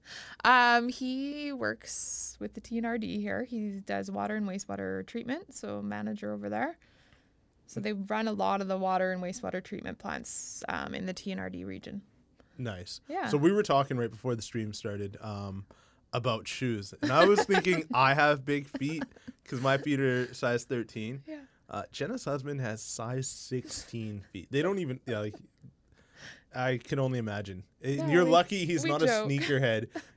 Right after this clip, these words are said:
Speaker 2: Yeah.
Speaker 1: We joke he's got skis for feet.
Speaker 2: Yeah,
Speaker 1: <laughs>
Speaker 2: no doubt. No doubt. So, like, how many kids do you have?
Speaker 1: We have two.
Speaker 2: Are
Speaker 1: Two
Speaker 2: they,
Speaker 1: girls.
Speaker 2: like, are they also giants?
Speaker 1: Relative, yes.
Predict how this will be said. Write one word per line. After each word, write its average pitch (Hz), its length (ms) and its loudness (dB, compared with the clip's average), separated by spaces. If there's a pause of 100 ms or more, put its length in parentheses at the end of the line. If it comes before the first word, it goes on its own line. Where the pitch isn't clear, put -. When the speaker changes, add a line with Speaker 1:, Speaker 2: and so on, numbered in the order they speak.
Speaker 2:
Yeah. 123 320 6 (320)
Speaker 1:
We 415 100 2
joke 311 240 6
he's 277 140 -2
got 247 180 4
skis 254 340 -6
for 262 160 -4
feet. 220 360 -6 (120)
Speaker 2:
Yeah, 127 600 2
Speaker 1:
<laughs> 139 80 -16
Speaker 2:
no 151 260 2
doubt. 123 540 2 (100)
No 123 480 4 (260)
doubt. 117 280 2 (100)
So, 190 200 6
like, 185 260 4
how 160 180 4
many 233 100 2
kids 220 240 -2
do 143 100 -2
you 110 40 0
have? 73 140 -6 (240)
Speaker 1:
We 277 100 -6
have 330 200 -10
two. 247 260 -8 (260)
Speaker 2:
Are 127 60 0
Speaker 1:
Two 131 80 2
Speaker 2:
they, 151 80 8
Speaker 1:
girls. 185 160 8
Speaker 2:
like, 143 280 4
are 127 140 0
they 135 160 4
also 131 320 2
giants? 135 460 -2 (760)
Speaker 1:
Relative, 226 840 4
yes. 170 540 0